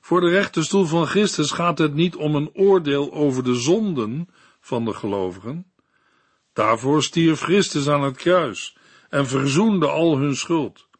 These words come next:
Voor de rechterstoel van Christus gaat het erom of de gelovige hun beloning zal ontvangen of niet. Paulus zegt tegen gelovigen, en sluit zichzelf daarbij in,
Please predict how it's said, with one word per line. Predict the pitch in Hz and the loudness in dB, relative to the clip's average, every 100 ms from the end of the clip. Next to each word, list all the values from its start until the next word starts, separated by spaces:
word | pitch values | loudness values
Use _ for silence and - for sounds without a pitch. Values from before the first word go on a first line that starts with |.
| _ _ _ _ _ _ _ _ _ _ _ | _ _ _ _ _ _ _ _ _ _ _
Voor | - 147 156 | -4 0 2
de | 156 | 4
rechterstoel | 180 175 - 156 - 160 156 | 2 0 -2 -2 2 2 2
van | - 135 | 0 -2
Christus | 120 175 214 - 123 - | 0 0 0 2 0 0
gaat | - 196 202 | 0 2 2
het | - - | -2 -8
erom | 101 101 135 156 - _ _ _ | -2 -2 -2 -6 -8 _ _ _
of | 151 - | -4 0
de | 156 | -2
gelovige | - 135 151 180 175 - | 2 2 4 2 -2 -2
hun | 165 | 0
beloning | 170 175 220 233 202 165 | 2 4 4 4 2 2
zal | 156 | 0
ontvangen | 147 127 - 127 120 113 | 0 -2 -2 -2 -2 -4
of | 95 | -6
niet. | 98 92 80 - _ _ _ _ _ _ _ _ _ _ _ _ | -8 -10 -12 -20 _ _ _ _ _ _ _ _ _ _ _ _
Paulus | 139 165 185 180 | 0 2 2 0
zegt | - 180 - | 0 0 -2
tegen | - 139 120 110 | 0 2 2 -4
gelovigen, | 98 - 101 113 143 139 160 175 - _ _ _ _ | -10 -6 0 0 0 -2 -6 -6 -8 _ _ _ _
en | - 107 | -10 -8
sluit | - 104 107 | -2 0 0
zichzelf | - 113 - 160 165 127 | -2 -6 -2 0 2 0
daarbij | 107 104 101 110 | 0 -2 0 -4
in, | 131 101 | -4 -8